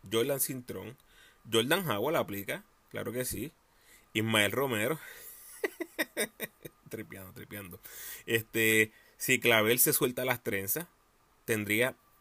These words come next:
tremendo afro. Este, y Tam Thompson que estuvo, ¿verdad? Eh, durante las ventanas, otro afro. El mismo José Alvarado, otro afro. Yo creo que hasta Tremont Waters,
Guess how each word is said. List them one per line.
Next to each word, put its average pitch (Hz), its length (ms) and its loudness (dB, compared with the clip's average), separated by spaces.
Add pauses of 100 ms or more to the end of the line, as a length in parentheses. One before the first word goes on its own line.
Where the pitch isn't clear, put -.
(220)
tremendo 107 580 2
afro. 123 400 -4 (640)
Este, 104 540 -2
y 117 120 0
Tam 107 220 2
Thompson 185 380 2
que 151 80 2
estuvo, 156 420 2
¿verdad? 123 320 4
Eh, 120 300 0 (540)
durante 113 320 -2
las 110 120 0
ventanas, 104 440 -2
otro 113 260 -2
afro. 104 280 -2 (280)
El 147 120 6
mismo 156 260 4
José 180 260 4
Alvarado, 160 640 6
otro 120 340 2
afro. 110 260 -2
Yo 131 180 -2
creo 208 180 -4
que - 120 -8
hasta 135 760 -2
Tremont 131 420 2
Waters, 147 520 2